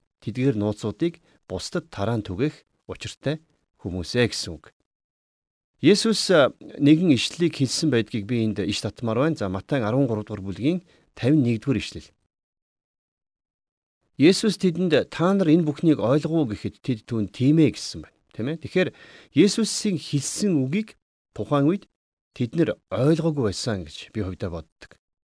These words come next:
А Есүс тэд нарыг ойлгосон ойлгоогүй талаар хэлээгөө. Харин Есүс үргэлжлүүлээд тэд та нарт 52 дугаар эшлэл дээр Иймээс Тэнгэрийн хаанчлалын шав болсон хуулийн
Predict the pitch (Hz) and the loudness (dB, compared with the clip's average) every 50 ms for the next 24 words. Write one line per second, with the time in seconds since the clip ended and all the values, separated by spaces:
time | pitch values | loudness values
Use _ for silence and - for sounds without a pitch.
0 | _ _ _ _ _ _ _ _ - 90 92 104 120 117 - 151 127 - 139 131 | _ _ _ _ _ _ _ _ -10 -6 -2 -2 -2 -2 -2 -4 -4 -4 -6 -2
1 | 139 151 156 156 - - 98 113 131 - - - - - - 170 143 - - 95 | 0 0 2 2 0 0 0 0 0 -2 -4 -8 -8 -4 -2 -2 -2 -2 -2 -2
2 | 110 131 143 139 147 147 143 143 117 101 101 92 101 87 78 92 85 101 92 85 | 0 0 2 0 0 0 0 0 -2 -2 -4 -6 -8 -8 -8 -10 -10 -8 -8 -8
3 | 90 - - 120 131 160 156 156 - - - - _ _ 127 147 151 - 185 165 | -8 -6 -4 -2 -2 -2 -2 -4 -8 -18 -20 -20 _ _ 2 2 2 2 -2 -4
4 | 135 127 120 120 131 151 139 - - 170 170 160 196 214 208 - _ _ - 113 | -4 -2 -2 -2 0 -2 -2 -2 -4 -4 -2 0 0 0 0 -2 _ _ -10 -6
5 | - 127 123 107 - - 107 95 87 - - 113 139 156 147 107 101 107 104 - | -4 -4 -4 -4 -4 -4 -4 -4 -4 -4 -4 0 2 2 2 2 0 -2 -2 -2
6 | - 113 98 - - - 90 - - 104 95 87 - _ _ _ _ _ _ _ | -4 -6 -6 -6 -8 -12 -12 -6 -4 -4 -4 -4 -6 _ _ _ _ _ _ _
7 | _ _ _ _ _ _ - 135 170 208 220 226 214 - - - - 160 180 180 | _ _ _ _ _ _ 2 2 4 6 4 4 4 2 -2 -4 -2 -2 0 0
8 | 220 233 220 170 165 170 170 165 - 170 156 - - 151 165 160 143 117 95 - | 2 0 0 2 2 0 0 0 0 -4 -6 -4 0 2 2 4 4 2 0 -2
9 | - 143 151 143 - 135 127 - - - - 147 123 101 - - 117 123 139 131 | -2 -2 -2 0 0 0 -2 0 -2 -4 -4 -4 -4 -6 -6 -4 -2 -2 0 2
10 | 143 135 120 | 2 0 0